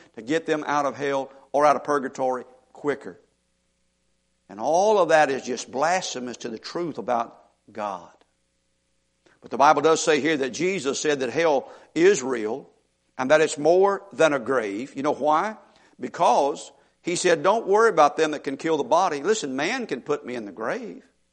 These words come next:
A man can take my life and put my body in the grave. He said, "Don't worry about him." He said, "You worry about the man," or the one, not the man, but the one who can take your life and, uh,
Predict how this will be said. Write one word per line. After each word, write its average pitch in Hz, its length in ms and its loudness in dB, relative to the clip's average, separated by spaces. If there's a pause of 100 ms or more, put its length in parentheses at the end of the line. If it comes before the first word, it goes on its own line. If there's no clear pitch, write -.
(920)
A 151 80 4
man 220 340 -2
can 165 120 -6
take 160 240 0
my 143 120 2
life 190 400 -2
and 139 120 -10
put - 180 -4
my 135 140 0
body 147 520 -2
in 143 100 -6
the 139 60 -6
grave. 214 260 -4
He 190 60 -8
said, 170 120 -4
"Don't 220 180 -2
worry 214 140 -2
about 165 220 -2
him." 220 360 -10 (840)
He 180 80 -4
said, 175 260 2
"You 202 160 -4
worry 208 240 4
about 160 320 4
the 151 60 2
man," 175 320 0 (160)
or 156 180 6
the 139 80 -2
one, 165 380 2
not 170 180 2
the 147 80 -4
man, 147 300 -2
but - 160 -6
the 135 60 -4
one 135 580 0 (640)
who 170 140 -2
can 170 180 0
take 180 340 2
your 151 240 4
life 160 480 6
and, 220 540 2
uh, 131 160 2